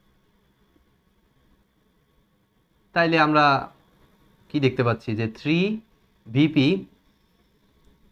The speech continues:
ভিপিটাই ভিএল এর ভ্যালু, ঠিক আছে? ভিপি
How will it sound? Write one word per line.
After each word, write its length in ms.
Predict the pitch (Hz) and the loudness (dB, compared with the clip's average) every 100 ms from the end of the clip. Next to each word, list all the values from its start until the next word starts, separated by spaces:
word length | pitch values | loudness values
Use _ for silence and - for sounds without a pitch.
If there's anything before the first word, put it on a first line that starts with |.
| _ _ _ _ - | _ _ _ _ 0
ভিপিটাই 420 | 151 185 185 190 147 | 2 2 4 4 6
ভিএল 220 | 143 135 | 6 6
এর 80 | 113 - - - | 2 -2 -12 -6
ভ্যালু, 220 | 117 101 95 _ _ _ _ _ | -4 -4 -6 _ _ _ _ _
ঠিক 100 | 143 156 | -4 -2
আছে? 100 | 127 110 | -2 -2
ভিপি 220 | 131 | -2